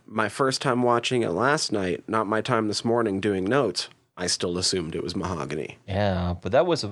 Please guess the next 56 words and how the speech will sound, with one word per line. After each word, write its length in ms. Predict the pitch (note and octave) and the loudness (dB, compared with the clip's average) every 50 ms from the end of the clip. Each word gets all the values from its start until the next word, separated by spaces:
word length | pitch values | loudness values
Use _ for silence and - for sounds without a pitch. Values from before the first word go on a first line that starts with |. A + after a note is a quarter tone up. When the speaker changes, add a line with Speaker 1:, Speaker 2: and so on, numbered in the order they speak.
| G2+ - | -10 -10
Speaker 2:
one 280 | G2 G2+ A#2 B2+ C3+ C3+ | -4 0 2 2 2 2
of 160 | B2+ B2 - | 0 -2 -4
the 80 | A2 | -6
things 460 | G#2 - - A#2+ A2 G2+ F#2+ F#2+ F2+ - - | -6 -2 -2 0 0 0 0 0 0 0 0
early 300 | A#2+ A#2+ A2+ A2 G#2+ G#2 | 2 2 2 2 2 2
on, 460 | G2+ G#2+ G2+ G2 F#2+ F#2 F#2 F#2+ F#2 _ _ _ _ - | 2 4 4 2 2 0 0 -2 -6 _ _ _ _ -6
the 80 | - G2+ | -2 0
second 380 | - - C#3+ C#3 C#3 C3+ A2+ | 2 4 4 4 4 2 -4
time 280 | - A2+ F#2+ G2 F#2+ F#2 | 0 2 2 2 2 0
through, 180 | F#2 - G2 F#2 | 0 -2 0 0
that 120 | F#2+ F2+ F#2 | 0 0 0
jumped 300 | G#2 G#2 G2 F#2+ F#2 G#2 | 2 2 2 2 2 0
out. 120 | F#2+ F#2+ | 0 2
I 20 | G2 | 2
was 100 | G2 G2 | 0 0
like, 160 | G2 F#2+ - - - - - _ - _ _ _ | -2 -2 -4 -10 -20 -20 -20 _ -20 _ _ _
"Oh, 240 | - - - - - - | -8 -8 -6 -6 -6 -8
this 180 | - - - | -6 -6 -6
is 80 | - - | -6 -6
really 180 | - - - - | -10 -12 -10 -10
cool." 340 | - - - A2+ A2 G2+ G2+ | -8 -8 -6 -6 -4 -2 -2
So 440 | - - A2+ A2+ A2 A2 F#2+ - _ _ _ _ _ _ _ _ _ _ _ - | 2 4 4 4 4 4 2 0 _ _ _ _ _ _ _ _ _ _ _ -6
how 180 | - - D3+ C#3+ | 2 6 8 8
I 40 | |
like 160 | C3 C3+ C3 A#2 | 8 8 6 4
to 80 | A2+ G#2 | 2 2
do 140 | A2+ A2 | 6 6
it, 120 | F#2+ D#2+ D2+ | 6 6 6
you 100 | F3 D#3 | 6 4
know, 120 | F#2+ F#2+ | 6 6
I 100 | G2+ A2 | 4 2
try 180 | G2 - - G#2+ | 2 4 2 2
to 40 | F#2+ | 4
break 200 | F2+ F#2+ F#2 - | 4 2 2 2
the 60 | - - | 0 0
film 180 | - F#2+ F2+ | 2 2 4
down 240 | F#2+ F2+ F2+ F#2 F2+ - | 4 4 4 2 0 0
in 120 | - G2+ F#2 | 0 0 0
acts, 640 | - - F#2+ F#2+ - - _ - - - - - _ - - _ - | 2 2 2 2 0 -2 _ -8 -6 -6 -6 -6 _ -20 -20 _ -8
Speaker 1:
Mm-hmm. 280 | A2+ A2 G#2+ A#2 A2 A2 G#2+ | -6 -2 -2 0 0 0 2
Speaker 2:
and, 440 | G#2 G2 G2 F#2+ F#2+ F#2+ F#2 F#2 | 4 4 4 4 4 2 0 0
uh, 300 | G2 F#2+ F#2 F#2+ F#2+ G2+ - - | 0 0 0 0 0 -2 -2 0
I 120 | - G2+ | 2 2
labeled 480 | G#2 G#2 G#2 G2+ G2+ G2+ G2+ F#2+ G2+ - | 2 2 2 2 2 0 -2 -2 -2 -4
the 60 | F#2+ | -4
first 280 | - - G2+ F#2+ - - | 0 0 0 0 2 0
act 260 | G2 F#2+ F#2+ - - | 0 0 0 0 2
as 260 | F2+ F#2+ G2 G2 G2 | 2 2 2 0 -2
"The 100 | - F#2 | -4 -4
beginning 480 | F2+ G2+ G2 - - G2+ F#2+ F#2 F#2 G2 | -4 -4 -4 0 0 2 2 2 4 4
is 160 | G2+ G2 F2+ | 2 2 2
the 160 | F#2 F#2+ F#2 | 2 2 2
end." 280 | F#2 F2+ F2 F2+ F2+ - _ _ _ _ _ _ _ _ - - | 2 2 2 0 -4 -6 _ _ _ _ _ _ _ _ -4 -2
Speaker 1:
Mm-hmm. 560 | A#2+ A#2 B2+ A#2 A2+ B2+ A2+ B2 A#2+ - F#3 | 0 2 2 2 2 2 0 2 2 4 2
Speaker 2:
<laughs> 100 | D3+ - | 2 4
Like, 200 | E3+ B2+ A#2 | 4 2 2